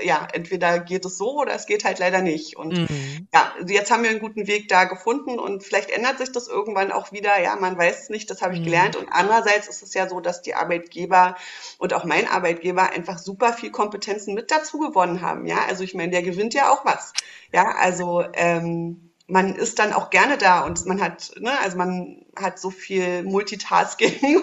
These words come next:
Speaker 1: <laughs> und
Speaker 2: Ja, ja.
Speaker 1: kann irgendwie schnell Sachen koordinieren
Speaker 2: Ja.
Speaker 1: und ganz, ganz strukturiert arbeiten und fokussiert, weil man weiß, ich habe nur ein kurzes Zeitfenster
Speaker 2: Ja, ja.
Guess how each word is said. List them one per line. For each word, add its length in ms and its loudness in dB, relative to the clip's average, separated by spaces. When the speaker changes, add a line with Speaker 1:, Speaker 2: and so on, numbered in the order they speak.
Speaker 1:
<laughs> 40 -14
und 140 8
Speaker 2:
Ja, 380 4
ja. 260 4
Speaker 1:
kann 140 6
irgendwie 400 2
schnell 300 6
Sachen 280 4
koordinieren 680 2
Speaker 2:
Ja. 80 2
Speaker 1:
und 160 0
ganz, 500 2
ganz 260 4
strukturiert 680 0
arbeiten 680 4
und 180 -6
fokussiert, 640 0
weil 100 6
man 160 4
weiß, 240 6
ich 120 -2
habe 180 2
nur 80 4
ein 60 2
kurzes 580 2
Zeitfenster 560 4
Speaker 2:
Ja, 420 6
ja. 380 2